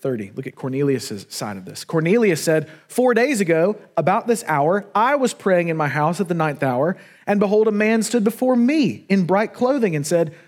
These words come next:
'Cornelius, your prayer has been heard, and your alms have been remembered before God.'" Send, therefore, to Joppa and ask for Simon, who is called Peter.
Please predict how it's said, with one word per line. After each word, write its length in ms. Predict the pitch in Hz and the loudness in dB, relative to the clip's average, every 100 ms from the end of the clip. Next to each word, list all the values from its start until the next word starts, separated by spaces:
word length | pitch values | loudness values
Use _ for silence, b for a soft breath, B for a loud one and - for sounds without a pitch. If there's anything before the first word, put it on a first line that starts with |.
| B | B
'Cornelius, 640 | - 131 127 151 208 233 - B B | -6 -4 0 2 2 0 -10 B B
your 160 | 147 180 | -2 -2
prayer 260 | - 165 | 0 0
has 100 | 180 | 0
been 140 | 170 190 | 0 -2
heard, 320 | 202 220 120 | 0 0 0
and 100 | 135 | -4
your 120 | 160 | -4
alms 260 | 139 131 147 | -4 -4 -4
have 100 | 156 | -4
been 120 | 170 | -2
remembered 400 | 175 190 226 156 | 0 0 2 0
before 280 | 123 - 165 | -4 -6 -2
God.'" 360 | 190 214 127 - b b - | -2 -2 -4 -8 b b -8
Send, 420 | - 233 240 175 | -2 0 2 0
therefore, 340 | 123 - 165 | -2 -4 -4
to 120 | 190 | -2
Joppa 520 | 170 220 208 208 107 - b b | -2 -2 -2 -4 -10 -12 b b
and 120 | 160 170 | -6 -2
ask 280 | 196 196 | -4 -6
for 120 | - 208 | -6 -6
Simon, 400 | - 156 151 151 | -2 -2 -2 -4
who 80 | |
is 100 | 156 | -4
called 280 | 151 151 143 | -2 -4 -2
Peter. 340 | - 156 104 | -6 -8 -8